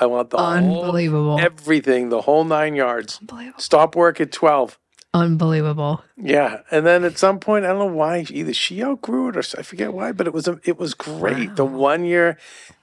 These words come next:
Speaker 1: that the, it didn't get celebrated correctly was ugly.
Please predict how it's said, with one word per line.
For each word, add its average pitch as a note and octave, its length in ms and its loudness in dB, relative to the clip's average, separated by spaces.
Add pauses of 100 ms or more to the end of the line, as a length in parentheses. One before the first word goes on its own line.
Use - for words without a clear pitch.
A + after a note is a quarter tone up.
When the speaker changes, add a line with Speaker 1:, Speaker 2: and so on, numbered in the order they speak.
Speaker 1:
that C3+ 200 4
the, C#3 160 0
it D3 60 -8
didn't D3 220 -4
get C#3 160 0
celebrated C#3 640 0
correctly D3+ 680 -2
was B2 520 -8 (220)
ugly. A2+ 460 -4